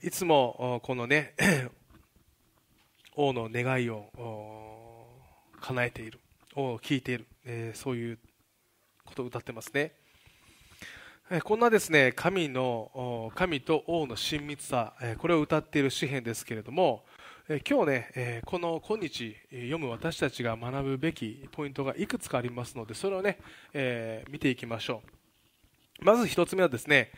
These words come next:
イスラエル王国では王の信仰が国の強さと繁栄につながったってことなんです。今日の三節、四節でも、<clears throat>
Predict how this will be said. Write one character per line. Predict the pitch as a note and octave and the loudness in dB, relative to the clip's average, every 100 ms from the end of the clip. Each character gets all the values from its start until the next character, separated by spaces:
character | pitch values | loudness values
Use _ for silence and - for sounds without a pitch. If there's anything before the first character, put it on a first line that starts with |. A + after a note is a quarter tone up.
| - - - - | -20 -20 -20 -8
イ | C#3+ | -4
ス | G#3 | 8
ラ | A3 | 10
エ | A3 | 10
ル | A#3 | 8
王 | |
国 | A#3 - | 4 2
で | A#2+ | 6
は | C#3 A#2 - _ _ F#3 | 8 8 4 _ _ 8
王 | B3 | 8
の | B3 F3+ | 8 4
信 | - F3 E3+ | 0 -2 -2
仰 | F3+ F3 | 2 6
が | F3 B2 - - | 8 8 4 -12
国 | - E3 E3 | -4 0 0
の | D#3 | 0
強 | - F3+ | 0 -2
さ | C3 A#2 | -2 -2
と | D3+ A#2 - _ | 0 -2 -6 _
繁 | - - D3 E3 | -10 -4 -2 -2
栄 | D#3+ D#3+ | -4 -6
に | D3+ | -8
つ | - | -8
な | C#3 | -6
が | C3+ | -4
っ | C3+ _ - | -6 _ -12
た | D#3 | -12
っ | _ _ _ - | _ _ _ -16
て | - | -14
こ | - | -14
と | A#2+ | -16
な | A2 | -18
ん | |
で | A#2 | -18
す。 | - - - _ _ _ _ _ _ _ _ _ _ - - - - - - - | -16 -16 -20 _ _ _ _ _ _ _ _ _ _ -20 -20 -20 -20 -20 -12 2
今 | B3 | 4
日 | |
の | |
三 | - A3 A#3 | 6 6 6
節、 | - | 4
四 | G#3+ G#3+ | 2 2
節 | - C3+ | 0 0
で | |
も、 | C#3 B2+ - - | 0 0 -4 -4
<clears throat> | - G#3+ B2+ - _ _ - - - | 2 2 2 -8 _ _ -20 -20 -20